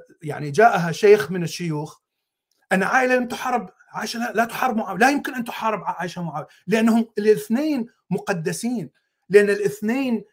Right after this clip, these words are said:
يعطون معلومات مطلقة، ل-، لأن الاثنين لا يم-، خيرهم مطلق، لا يوجد شر عندهم. فكيف، كيف يعني، يعني كيف أراوغ؟ يجب أن أراوغ، آه، حول هذه ال-،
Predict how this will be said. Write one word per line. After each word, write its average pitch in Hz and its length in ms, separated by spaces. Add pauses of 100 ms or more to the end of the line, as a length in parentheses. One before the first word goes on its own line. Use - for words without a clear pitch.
(180)
يعطون 226 500
معلومات 190 520
مطلقة، 196 540 (460)
ل-، 196 220
لأن 196 180
الاثنين 202 640
لا 208 200
يم-، 233 280
خيرهم 214 680
مطلق، 190 420
لا 180 80
يوجد 214 260
شر 180 380
عندهم. 139 380 (680)
فكيف، 226 560 (140)
كيف 254 260 (380)
يعني، 147 460 (460)
يعني 120 160
كيف 240 280
أراوغ؟ 196 600
يجب 226 180
أن 214 100
أراوغ، 202 680 (460)
آه، 156 160
حول 247 380
هذه 175 560
ال-، 147 160